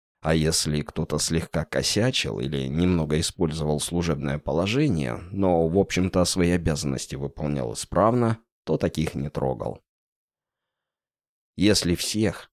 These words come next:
кто хоть немного провинился, увольнять, то останется хорошо, если десяток-другой из всех служащих. А это, мягко говоря, будет катастрофа.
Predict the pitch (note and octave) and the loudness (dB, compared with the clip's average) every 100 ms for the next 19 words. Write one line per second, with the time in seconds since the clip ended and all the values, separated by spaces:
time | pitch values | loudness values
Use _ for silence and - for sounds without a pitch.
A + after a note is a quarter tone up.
0 | _ - - F#2+ G#2+ - G2+ A#2 A2+ G#2+ | _ -4 0 2 2 2 2 4 4 4
1 | F2+ - D#2+ D#2+ D#2+ E2+ F2+ E2 - C2+ | 2 0 2 2 4 4 4 2 0 -2
2 | C2 C2+ C2+ D2+ E2 D2+ - - D2+ D2 | -2 -2 -2 0 0 -2 -6 -2 0 0
3 | - G#2+ A2 G#2+ F2+ F2+ E2+ F2+ - - | 0 2 2 2 -2 -2 -2 -2 0 0
4 | - F2 E2+ D#2 C2+ - F#2+ F#2+ C#2 B1 | 2 0 0 -2 -2 -2 0 0 -2 -2
5 | - C#2 C#2 D2+ - D#2 - - D#2 C#2 | -2 0 0 0 -2 -6 -6 -2 -2 0
6 | - D#2 D2+ C#2+ C2 - - - _ _ | -4 -4 -6 -2 0 0 -4 -10 _ _
7 | - D2 F2+ - A#2+ A#2+ A#2 - A2+ A2 | -4 2 2 4 4 4 2 0 -4 0
8 | G#2+ G#2+ G2+ D#2 D#2+ D2+ D2 D2 - - | 4 4 4 2 2 0 -2 -4 -6 -4
9 | D2 - - A1+ - - | -4 -4 -4 -6 -6 -10